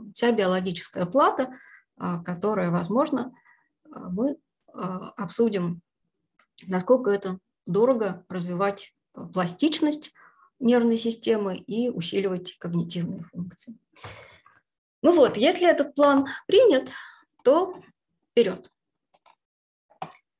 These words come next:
Какие участки генома и как определили отличия мозга человека? Но прежде чем я перейду, э, к статьям,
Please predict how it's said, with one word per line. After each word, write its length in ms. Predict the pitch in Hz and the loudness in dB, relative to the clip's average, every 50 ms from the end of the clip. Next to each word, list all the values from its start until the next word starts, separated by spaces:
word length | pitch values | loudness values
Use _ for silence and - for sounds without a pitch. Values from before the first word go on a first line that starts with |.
| _ _ _ _ _ | _ _ _ _ _
Какие 300 | - 190 185 349 403 381 | -8 0 4 4 6 6
участки 380 | 359 302 277 262 269 - - | 6 4 4 2 0 -4 -6
генома 540 | 214 196 220 240 277 339 440 453 381 320 277 | -4 -2 0 0 2 2 2 2 2 0 -2
и 180 | - - 185 - | -4 -8 -12 -6
как 320 | - 254 277 330 330 - | -2 0 2 2 0 -2
определили 580 | - 180 - - 196 180 190 190 214 277 285 240 | -6 -10 -8 -8 -8 -6 -6 -4 -4 -2 -2 -2
отличия 440 | 190 185 - 240 247 247 - 202 | -2 -2 -4 -6 -6 -6 -6 -6
мозга 480 | 190 202 208 214 208 196 185 180 180 185 - _ | -4 -4 -6 -6 -6 -8 -8 -10 -10 -12 -16 _
человека? 680 | - - 190 185 185 170 165 165 - - - 104 107 - - - - _ _ - _ _ _ - | -8 -4 -2 -2 -2 -2 -4 -6 -10 -14 -18 -20 -18 -20 -20 -20 -20 _ _ -20 _ _ _ 0
Но 360 | - 233 262 269 254 - - | 2 2 2 2 0 -2 -2
прежде 360 | - 247 311 370 359 285 254 | 2 2 2 4 2 0 0
чем 340 | - 254 233 226 226 - - | 2 2 2 2 0 -2 -6
я 220 | - - 208 208 202 | -6 -4 -2 -2 -2
перейду, 640 | 208 - 202 208 208 196 - 196 180 170 170 175 _ _ - | -2 -2 -2 -2 -2 -2 -2 -2 -2 -4 -6 -10 _ _ -18
э, 260 | - - - 175 175 170 | -14 -12 -10 -10 -10 -12
к 60 | - | -14
статьям, 680 | - - 247 - 170 - 208 196 185 175 170 170 170 - | -16 -14 -14 -12 -6 -4 -2 -2 0 -2 -4 -4 -6 -10